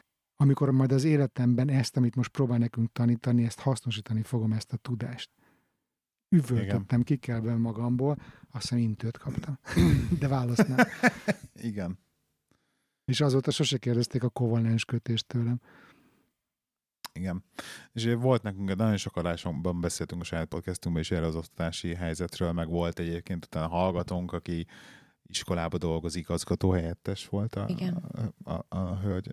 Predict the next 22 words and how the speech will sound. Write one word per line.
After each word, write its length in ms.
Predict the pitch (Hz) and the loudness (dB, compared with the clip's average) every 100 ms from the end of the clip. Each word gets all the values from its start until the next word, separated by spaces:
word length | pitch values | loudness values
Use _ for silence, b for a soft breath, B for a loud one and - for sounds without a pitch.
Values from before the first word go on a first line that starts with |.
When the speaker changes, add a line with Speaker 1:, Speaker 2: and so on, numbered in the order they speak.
| - | -4
Speaker 2:
lány, 300 | 95 95 107 B B B | -2 -2 -4 B B B
és, 200 | - 92 | -10 -6
ö, 60 | - | -2
eljött 400 | 78 71 92 90 | -2 0 0 0
vendégnek, 520 | 92 90 87 87 85 | 0 0 0 0 -2
és 100 | 87 | -6
vele 180 | 87 85 | -4 -4
besz-, 240 | 87 - - 85 | -4 -6 -10 -6
beszélgetünk. 640 | 92 - 80 78 - - 104 | -6 -4 -6 -8 -8 -6 -2
Nagyon 240 | 117 98 | 0 0
sokat 300 | - 92 87 | -2 -6 -6
beszéltünk 500 | 82 - 82 90 90 | -6 -8 -10 -12 -8
erről, 200 | 87 78 | -6 -4
és 120 | 101 | -6
igazság 260 | 110 117 120 | -6 -6 -4
szerint 320 | 123 123 - B B B B B B B B _ _ _ | -4 -4 -6 B B B B B B B B _ _ _
az 140 | 147 | 0
a 60 | 107 | 2
baj, 220 | 98 104 | 2 2
hogy, 260 | 104 104 - - | 2 0 -4 -8
hogy 180 | 117 120 | -2 0
a, 220 | 110 | 0